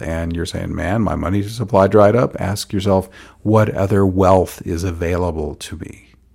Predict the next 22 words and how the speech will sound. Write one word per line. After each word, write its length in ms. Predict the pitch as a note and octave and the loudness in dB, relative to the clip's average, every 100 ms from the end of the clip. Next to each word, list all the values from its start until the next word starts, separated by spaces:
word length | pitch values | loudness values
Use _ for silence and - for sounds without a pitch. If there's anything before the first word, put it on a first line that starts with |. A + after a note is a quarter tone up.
| _ _ _ | _ _ _
You 220 | - E2+ E2 | -10 -8 -6
know, 180 | E2 | -6
money 460 | F2 F2+ G2 G#2 G2 | -4 0 2 4 2
is 180 | F2+ F#2+ | 0 0
not 380 | F#2+ F#2 F2 - _ - | 2 4 2 -6 _ -4
ever 200 | F#2 F#2 | 0 2
the 220 | F2+ F2+ | 0 -2
end 240 | F2+ F2 F2 | -2 -2 -2
to 160 | F#2+ | -2
itself. 560 | F2 - A2 F2+ - - | -2 0 2 2 0 -6
Money 300 | E2+ F2 F2+ | -4 -2 -2
is 120 | E2+ | -2
a 120 | E2+ | -4
means 480 | E2 F#2 F#2 F#2 F2+ | -2 0 2 0 0
by 180 | F2 E2+ | 0 0
which 300 | E2+ E2+ - | 0 -2 -4
things 240 | E2 E2+ | -6 -4
are 120 | F2 | -6
had. 400 | D#2 F#2+ E2+ - - - - - _ | -2 -2 -2 -4 -12 -20 -20 -20 _
In 80 | - | -4
fact, 300 | G2 F2 - | -2 0 0
I'm, 340 | E2 E2 E2 | 0 0 -4